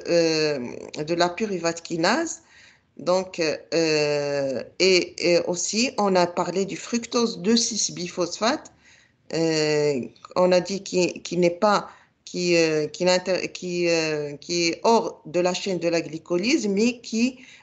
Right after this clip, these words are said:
intervient dans la régulation au niveau de la phosphofructokinase un.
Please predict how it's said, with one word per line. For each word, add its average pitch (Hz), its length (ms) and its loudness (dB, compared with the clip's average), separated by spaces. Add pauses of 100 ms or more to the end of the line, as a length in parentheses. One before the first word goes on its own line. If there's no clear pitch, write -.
intervient 214 680 2
dans 208 220 0
la 202 140 2
régulation 180 840 -2 (380)
au 208 120 0
niveau 202 520 0
de 175 180 -4
la 214 240 2
phosphofructokinase 220 1400 -2
un. 147 160 -8